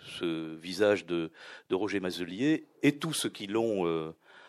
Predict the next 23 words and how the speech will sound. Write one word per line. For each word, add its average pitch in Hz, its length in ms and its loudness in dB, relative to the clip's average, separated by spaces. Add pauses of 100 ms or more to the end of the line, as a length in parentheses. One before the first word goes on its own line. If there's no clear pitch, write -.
(160)
entouré, 117 760 6
euh, 90 220 8
tous 135 300 -4
ceux 123 380 0
auprès 92 460 -2
de 95 80 -4
qui - 180 -10
il 95 100 -8
s'est 95 300 0
battu. 95 440 -2
Donc 95 300 -4
on, 90 200 0 (480)
on 98 100 2
lit 139 160 -4
dans 117 140 4
ce - 160 -2
livre, 107 380 -6
euh, 90 280 0
certes, - 400 -2
le 87 300 0
destin 98 340 -2
d'un 90 160 -6
individu, 90 600 -10